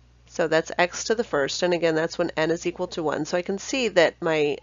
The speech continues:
x power is going to be the same as n. But let's take a look at the coefficients. For my next term, I have negative two times negative three, which is positive six,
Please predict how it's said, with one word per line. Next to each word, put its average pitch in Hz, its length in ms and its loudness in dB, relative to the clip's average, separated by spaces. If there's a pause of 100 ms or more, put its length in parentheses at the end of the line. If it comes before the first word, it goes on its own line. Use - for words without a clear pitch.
x - 280 0
power 151 280 0
is 151 140 -4
going 156 240 -6
to - 100 -14
be 143 460 -6 (100)
the 170 60 -8
same 147 300 -2
as - 100 -12
n. - 300 -6 (1040)
But 214 100 2
let's 247 220 2
take 359 160 -2
a 277 60 0
look 208 180 -2
at 196 80 -6
the 165 40 -4
coefficients. - 920 -4 (460)
For 208 260 -2
my 196 200 4
next 202 540 -2
term, 165 360 0
I 151 80 2
have 165 160 -2
negative 226 400 0
two 196 160 -4
times 165 280 -6
negative 170 400 0
three, 143 360 -8
which 139 180 -8
is 147 140 -10
positive 226 680 -2
six, - 560 -8